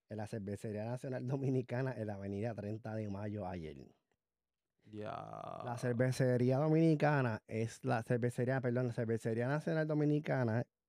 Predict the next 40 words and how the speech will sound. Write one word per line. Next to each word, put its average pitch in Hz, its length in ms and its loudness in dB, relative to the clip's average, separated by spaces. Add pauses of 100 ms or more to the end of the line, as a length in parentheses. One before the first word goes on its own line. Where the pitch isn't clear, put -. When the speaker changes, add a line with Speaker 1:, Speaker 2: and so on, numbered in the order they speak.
(120)
Speaker 1:
es 113 400 0
la 131 120 6
cerveza, 135 720 4
es 113 140 4
la 120 120 4
cervecería 127 640 2
la 98 140 -2
cual 87 240 -6
hace 101 200 -2
la 107 140 0
Presidenta. 90 680 -6 (880)
Speaker 2:
Uf. 107 220 -8 (960)
Speaker 1:
Entonces, 110 520 -4
pues, 113 280 -2 (220)
Speaker 2:
Muy 117 200 -2
rica, 113 300 0
por 98 160 -4
cierto, 95 340 -6
yo 87 80 -8
la 95 80 -8
he 98 40 -6
probado. 92 400 -8
Speaker 1:
llegaron, 147 480 0
o - 140 -10
sea, 135 220 2
lleg-, 117 400 2
lle-, 113 200 -2
llegó 120 200 2
la 123 120 2
denuncia 151 500 4
a, 113 280 0
a, 104 420 -4
a, 101 60 0
¿no? 156 260 -2
a 110 140 -6
esa 117 160 -2
alegación 139 440 0
de 123 140 -2
que 101 100 -8
alguien, 113 460 0